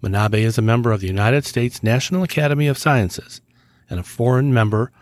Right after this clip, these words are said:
of the Japan Academy, Academia Europaea, and the Royal Society of Canada. In nineteen ninety-two, Suki was the first recipient of the Blue Planet Prize of the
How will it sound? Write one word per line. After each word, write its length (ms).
of 120
the 80
Japan 540
Academy, 600
Academia 680
Europaea, 720
and 100
the 80
Royal 320
Society 560
of 100
Canada. 640
In 80
nineteen 300
ninety-two, 680
Suki 360
was 160
the 60
first 280
recipient 480
of 100
the 80
Blue 280
Planet 460
Prize 420
of 120
the 180